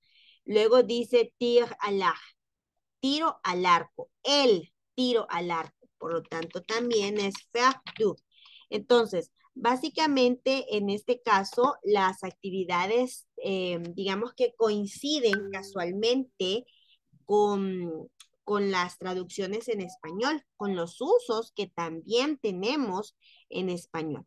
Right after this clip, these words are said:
Entonces, este nos queda faire du skate, faire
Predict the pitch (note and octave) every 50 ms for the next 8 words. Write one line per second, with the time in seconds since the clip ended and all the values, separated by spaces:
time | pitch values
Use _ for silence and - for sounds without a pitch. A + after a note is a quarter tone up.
0 | _ _ - F#3 F3+ - G3+ G#3 A3 A#3+ A3+ G#3 G#3 G#3 - A3 G#3+ G#3+ G#3 G3+
1 | - - F#3 E3 D#3+ C#3+ C#3 - - - - _ _ _ - G#3+ G#3 F#3+ G3 -
2 | F#3 F#3 E3+ E3+ F3 - _ - C#4 C4+ C4+ C4+ C#4 C4+ - - - G3+ G3 -